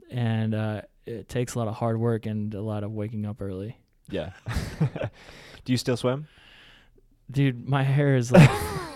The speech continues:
Speaker 2: <laughs>
Speaker 1: my hair
Speaker 2: Good
Speaker 1: is
Speaker 2: point.
Speaker 1: literally
Speaker 2: That was a
Speaker 1: four
Speaker 2: stupid
Speaker 1: feet
Speaker 2: question.
Speaker 1: long.
Speaker 2: <laughs>
Speaker 1: For
Speaker 2: Talk
Speaker 1: those
Speaker 2: about
Speaker 1: of you,
Speaker 2: treading water.
Speaker 1: yeah, for those of you who can't see me, I have, uh, I do have really, re-, pretty extremely, remarkably long,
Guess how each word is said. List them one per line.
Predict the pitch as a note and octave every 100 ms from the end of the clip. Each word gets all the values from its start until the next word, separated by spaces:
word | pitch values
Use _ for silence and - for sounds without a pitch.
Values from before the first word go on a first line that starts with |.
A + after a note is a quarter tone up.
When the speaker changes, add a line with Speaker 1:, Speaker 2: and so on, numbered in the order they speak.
| -
Speaker 2:
<laughs> | - E3+ - - -
Speaker 1:
my | C#3+ D3+
hair | C3+ D3+
Speaker 2:
Good | D3
Speaker 1:
is | C3+
Speaker 2:
point. | C3+
Speaker 1:
literally | C#3+ C#3+ C#3 C3 B2+
Speaker 2:
That | B2+ - A#2+
was | C3
a |
Speaker 1:
four | C3+
Speaker 2:
stupid | C#3 C3+
Speaker 1:
feet | B2+
Speaker 2:
question. | C3 A#2+ A#2+ E3+
Speaker 1:
long. | - - D4 D3+ D3+ E3 F3+
Speaker 2:
<laughs> | - - - - - - - - - -
Speaker 1:
For | -
Speaker 2:
Talk | C3+
Speaker 1:
those | D#3
Speaker 2:
about |
Speaker 1:
of | D3
you, | D3+
Speaker 2:
treading | C#3+ D3
water. | G2+ G#2
Speaker 1:
yeah, | D3+ C3+
for | -
those | C#3+ D3+
of |
you | C#3+
who |
can't | C#3+ C3
see | - - C#3
me, | B2+
I | A#2 A#2
have, | B2+ B2 A2+ B2 _
uh, | B2 A2+ A2
I | B2
do | A#2+ B2+
have | B2 A#2+ A#2
really, | A#2 D3 D3
re-, | B2+ C#3 - - - - _
pretty | - F#3+
extremely, | D#3+ - - D#3 D3+ C3
remarkably | B2 C3 F3 F3 C#3+
long, | B2+ B2+ B2+ A#2